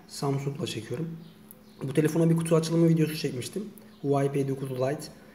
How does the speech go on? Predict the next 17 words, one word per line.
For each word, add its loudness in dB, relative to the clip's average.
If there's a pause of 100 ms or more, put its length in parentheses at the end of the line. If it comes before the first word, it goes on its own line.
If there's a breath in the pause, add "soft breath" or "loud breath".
(140 loud breath)
incelemesi -2
diye. -6 (300 loud breath)
Onu 4
bu 0
telefonla 4
çekmiştim -4
arkadaşlar. -8 (480 loud breath)
Huawei 6
P 2
dokuz -2
Lite -2
incelemesini 2 (180)
kendi -2 (180)
kamerasıyla 0
çektim. -4 (260)
Şu 2
an -2